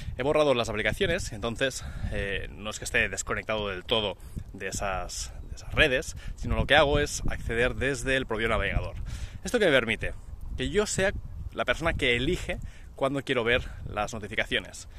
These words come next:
No la propia aplicación que me lanza mensajes o me pone este, eh, señales o me indica de que hay un nuevo mensaje. No, no.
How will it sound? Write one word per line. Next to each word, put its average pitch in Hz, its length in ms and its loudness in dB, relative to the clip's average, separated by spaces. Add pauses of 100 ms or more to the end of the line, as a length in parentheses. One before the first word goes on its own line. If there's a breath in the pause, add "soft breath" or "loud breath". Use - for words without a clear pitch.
(260 loud breath)
No 170 100 -4
la 226 80 2
propia 135 180 2
aplicación 110 500 2
que 117 100 -6
me 107 80 2
lanza 110 260 0
mensajes 110 600 2
o 110 40 -6
me 110 100 -6
pone 107 400 2
este, 107 180 0 (100)
eh, 104 420 0
señales 120 540 6
o 110 80 -2
me 110 80 -2
indica 113 280 4
de 113 120 6
que 104 420 4
hay 113 200 6
un 110 80 -2
nuevo 110 140 0
mensaje. 107 440 -4
No, 113 100 -2
no. 113 120 -4